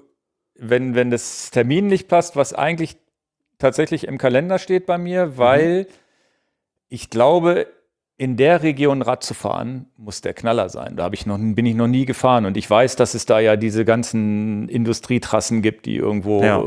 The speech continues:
Speaker 1: jetzt, äh, fahrradweg-, wegmäßig ausgebaut sind. Du kommst, glaub ich, auch schön in die Natur raus,
Speaker 2: Ja.
Speaker 1: was man ja so im Ruhrpott gar nicht so denkt.
Speaker 2: Mhm.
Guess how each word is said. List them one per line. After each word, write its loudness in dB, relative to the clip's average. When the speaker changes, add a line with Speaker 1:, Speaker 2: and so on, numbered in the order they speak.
Speaker 1:
jetzt, -4
äh, 2
fahrradweg-, 0
wegmäßig -2
ausgebaut 0
sind. -4
Du -20
kommst, -4
glaub 0
ich, -6
auch -2
schön 0
in -2
die 0
Natur 2
raus, 2
Speaker 2:
Ja. -4
Speaker 1:
was 2
man 2
ja 6
so 2
im 0
Ruhrpott 2
gar 4
nicht -6
so -6
denkt. -4
Speaker 2:
Mhm. -6